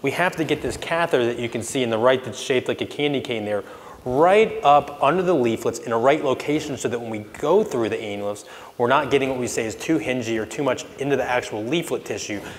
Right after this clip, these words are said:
but deep enough into the native annulus that we're actually having something thick to grab on. But on the other hand, also not too deep, because it's too deep, you actually often run into the right atrial wall, or when you try to plicate, that actually you have too much native tissue and it doesn't plicate as effectively.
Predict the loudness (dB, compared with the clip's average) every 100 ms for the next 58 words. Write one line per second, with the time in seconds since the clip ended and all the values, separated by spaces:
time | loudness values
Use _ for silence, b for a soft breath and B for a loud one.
0 | B B -10 -8 -2 0 2 4 4 2
1 | 0 -2 -2 0 2 2 0 -2 -2 -2
2 | -2 -2 0 0 0 -2 0 -4 -4 -6
3 | -6 -6 -6 0 2 4 2 -2 -6 B
4 | B B 2 4 4 4 4 2 2 4
5 | 2 0 -2 -4 0 0 0 -6 -8 -14
6 | B B -2 -2 -2 -2 0 0 0 2
7 | 2 2 4 2 2 2 2 0 -2 2
8 | 2 0 -4 -2 4 6 6 2 -4 B
9 | B B 4 4 2 2 2 0 0 4
10 | 4 2 -2 -4 -8 B B 2 4 4
11 | 2 0 0 -2 2 2 0 -2 -2 -2
12 | 0 2 2 -2 -6 -4 -4 -4 -2 0
13 | 2 0 -4 -6 -4 -4 -6 -12